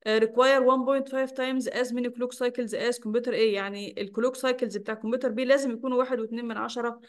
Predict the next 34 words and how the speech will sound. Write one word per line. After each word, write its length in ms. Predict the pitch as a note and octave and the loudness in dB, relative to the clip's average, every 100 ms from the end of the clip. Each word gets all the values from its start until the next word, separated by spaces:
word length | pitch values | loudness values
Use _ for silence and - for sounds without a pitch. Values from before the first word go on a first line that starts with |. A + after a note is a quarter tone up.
| - - | -20 -6
من 220 | A3+ B3 | 0 2
ال-، 500 | A#3 A3 A#3+ A#3+ - - | 2 2 2 -2 -6 -6
آه، 360 | G#3 G#3 G3+ | -4 0 0
الكمبيوتر، 640 | G3 G3+ G#3+ B3 B3 G#3 - | -2 -4 0 2 2 -2 -8
آه، 1080 | G3 F#3+ F#3+ F#3+ F#3+ F#3+ F#3 F#3 F#3 F3+ F3 G3 F#3+ _ _ _ _ - | -4 -2 0 0 0 0 -2 -2 -4 -6 -10 -12 -20 _ _ _ _ -6
آه، 420 | G3 G3+ - C4+ | -2 0 4 4
A. 120 | F#4+ - - _ - | 2 -4 -20 _ -2
آه، 80 | G#3+ | 0
لو 100 | A3+ | 0
سمحت 300 | B3+ C#4+ C#4 | 0 -2 -4
احسب 220 | A3+ C#4 | -4 -2
لي 80 | B3+ | -2
الكلوك، 400 | B3+ B3+ C4 - | 0 -2 -2 -6
الكلوك 360 | - A#3+ B3 | -4 -4 0
ريت 140 | B3 A#3 | 2 2
بتاع 360 | G#3+ A#3+ A#3 | 0 -4 -4
كمبيوتر 440 | A3 G#3 A3 A3+ F#3+ | -4 -2 -2 -2 -8
بي. 220 | F#3 F#3 _ _ - | -8 -12 _ _ -8
طبعا 360 | B3+ C#4+ C4+ | 2 4 2
يعني، 480 | A3 A3+ A3 A3 G#3+ | 0 -2 0 -2 -2
آه، 340 | G#3+ G#3+ G#3 G#3 | -2 0 0 -2
م-، 400 | G3+ G3+ D#3+ A3+ | -6 -8 -6 -2
ممكن 240 | B3+ D4 | -2 0
من 160 | C4 A#3+ | 0 2
أول 240 | C4+ C#4 | 4 4
وهلة 440 | B3+ C#4 C4+ C#4 B3 | 4 2 2 0 0
إن 120 | A#3 | -2
أنت 500 | B3 B3+ C4 C4 - | -4 -2 0 -2 -4
ما 140 | G#3 G#3 | -8 -8
تبقاش 400 | G#3 G#3 A#3 - | -8 -6 -6 -4
فاهم 300 | A#3+ A#3+ G#3+ | -4 -2 -2
هو 140 | G#3 | -4
في 140 | G#3 | -4
إيه. 360 | A3+ A#3 D4 - | 0 2 2 -4